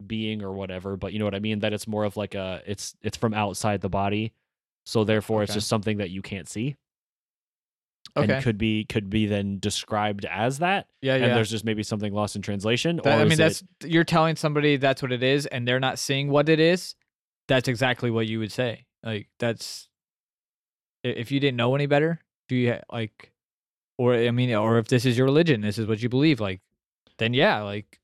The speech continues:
Speaker 1: That's what your family
Speaker 2: mental
Speaker 1: believes, that's what
Speaker 2: illness,
Speaker 1: everybody's
Speaker 2: yeah.
Speaker 1: telling you,
Speaker 2: Yeah,
Speaker 1: yeah.
Speaker 2: okay. I like that. I mean,
Speaker 1: I
Speaker 2: I don't
Speaker 1: mean,
Speaker 2: like
Speaker 1: it's,
Speaker 2: that,
Speaker 1: it's
Speaker 2: but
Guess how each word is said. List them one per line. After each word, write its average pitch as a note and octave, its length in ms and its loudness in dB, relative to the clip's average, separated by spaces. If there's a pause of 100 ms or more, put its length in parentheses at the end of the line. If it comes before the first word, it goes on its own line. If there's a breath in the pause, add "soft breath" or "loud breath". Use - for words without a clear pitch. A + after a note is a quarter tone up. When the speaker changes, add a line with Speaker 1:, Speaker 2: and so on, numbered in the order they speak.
(120)
Speaker 1:
That's G#2 220 -2
what A2 100 -2
your G#2+ 100 -2
family G#2+ 360 0
Speaker 2:
mental D3 280 4
Speaker 1:
believes, D#3 120 6
that's F3 100 4
what C#3+ 60 -2
Speaker 2:
illness, A2 160 0
Speaker 1:
everybody's G#2 380 -2
Speaker 2:
yeah. A2 60 -6
Speaker 1:
telling G#2 220 -2
you, G#2+ 140 -2
Speaker 2:
Yeah, F#2 260 -4
Speaker 1:
yeah. F#2+ 60 -4
Speaker 2:
okay. A#2 200 -8 (1120)
I - 100 -6
like A#2+ 180 -2
that. A#2 260 -2 (1040)
I - 20 -8
mean, B2 120 2
Speaker 1:
I - 20 4
Speaker 2:
I A#2+ 40 2
don't B2 140 4
Speaker 1:
mean, G#2+ 60 0
Speaker 2:
like A#2 160 4
Speaker 1:
it's, A2+ 120 -2
Speaker 2:
that, B2 200 4
Speaker 1:
it's - 220 -6
Speaker 2:
but G#2 260 0